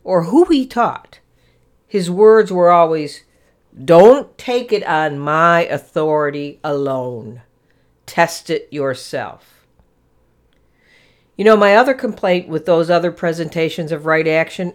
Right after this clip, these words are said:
is that right view seems to disappear. It's not emphasized. Right intention is most of the time,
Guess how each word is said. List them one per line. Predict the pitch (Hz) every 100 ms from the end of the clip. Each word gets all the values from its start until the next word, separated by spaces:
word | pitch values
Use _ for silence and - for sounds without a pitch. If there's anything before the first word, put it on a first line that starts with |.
| -
is | 156
that | - 196 - -
right | 151 156 185 233 262 -
view | 147 147 196 262 156 147 202 - _ _ _
seems | _ - 202 220 214
to | -
disappear. | 196 233 233 269 269 311 160
It's | 131 151
not | 202 220 247
emphasized. | 294 330 339 285 - 117 73 - - _ _ _ _ _ _ -
Right | 196 220 226
intention | 202 - 254 330 381 - 214
is | 92 131 127 143
most | 131 117 -
of | 123
the | 127
time, | - 135 123 131 143